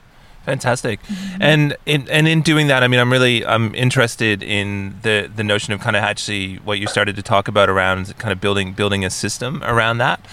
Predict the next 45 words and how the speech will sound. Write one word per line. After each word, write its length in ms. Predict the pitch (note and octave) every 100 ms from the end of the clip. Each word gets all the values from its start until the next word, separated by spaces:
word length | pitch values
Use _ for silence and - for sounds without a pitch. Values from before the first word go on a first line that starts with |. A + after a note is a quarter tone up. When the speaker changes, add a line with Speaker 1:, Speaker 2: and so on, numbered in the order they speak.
| - -
Speaker 1:
'Cause, 140 | - B2
uh, 280 | A2+ - G#2+
you 140 | G#2+
know, 100 | G2
I 60 | F#2
think 240 | A#2 G#2+
that 240 | G#2 F#2+
Speaker 2:
Mm-hmm. 180 | F2+ - G#2+
Speaker 1:
there's, 280 | G#2+ G2+ G2
there's 220 | A2 G#2+
a 60 |
really 320 | G#2+ A2 A2 G#2
kind 180 | A#2
of, 140 | G2 F#2+
um, 240 | F#2+ F#2
interesting 560 | F#2+ A2 A2 G2+ G#2+ F#2
paradox 680 | - G2 G2+ F#2+ F2 - -
in 420 | G2 F#2 F2+ F2
for-purpose 680 | F#2 G#2+ F#2 - F#2+ F#2+ F2
or 80 | F#2+
not-for-profit 640 | F#2 F2 F#2+ G2+ F#2 G2
work 240 | F2+ F2+ E2+
between 460 | F#2+ G2+ F#2+ F#2 - - - - -
the 100 | A2
actual 320 | G#2+ - G2+ -
action 400 | G#2 - B2 G2+
that's 220 | F#2+ -
taken, 380 | G2+ G#2+ D#3+ C#3+
i 120 | G#2+
e 80 | G2
the 80 | G2
frontline 460 | - G2+ F#2 F#2 F#2
service 340 | - F#2+ G2
delivery 500 | - F#2+ F2+ F2+ F2
is 160 | F2+ -
often, 640 | G#2+ G#2+ A2 G#2+ G2+ F#2 F#2
um, 460 | F2+ F#2 F2+ F2 - - - -
held 300 | C3 A2+ G#2+
up 260 | G#2+ G2+
as 140 | F#2 F2+
kind 200 | A2+ F#2+
of, 120 | F2+
I 80 | F#2
guess, 280 | F#2+ F#2+ -
the, 300 | - F#2